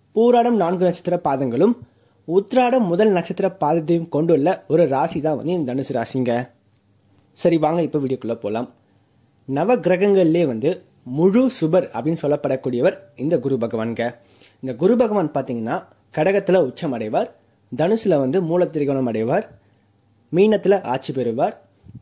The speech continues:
மேலும் மகரத்துல வந்து நீச்சம் அடைவார். மேலும் மற்ற கிரகங்களுக்கு இல்லாத ஒரு விதிவிலக்கு பாத்தீங்கன்னா குருவிற்கு உண்டுங்க. இவரோட பார்வையானது அனைத்து விதமான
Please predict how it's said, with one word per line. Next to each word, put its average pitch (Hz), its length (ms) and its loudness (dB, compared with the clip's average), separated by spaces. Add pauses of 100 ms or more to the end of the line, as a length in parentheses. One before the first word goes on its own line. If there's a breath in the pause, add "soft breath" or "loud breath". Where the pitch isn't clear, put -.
(140)
மேலும் 156 340 -2
மகரத்துல 156 440 0
வந்து 123 260 0
நீச்சம் 143 380 -4
அடைவார். 101 360 -2 (640 soft breath)
மேலும் 131 340 2 (400)
மற்ற 165 460 -2
கிரகங்களுக்கு 185 560 2 (100)
இல்லாத 180 520 2
ஒரு 147 140 2
விதிவிலக்கு 143 540 -2
பாத்தீங்கன்னா 123 480 -4 (260)
குருவிற்கு 151 460 0
உண்டுங்க. 120 360 -4 (440 soft breath)
இவரோட 131 220 -4 (160)
பார்வையானது 175 920 2 (440 soft breath)
அனைத்து 220 500 -2
விதமான 160 480 0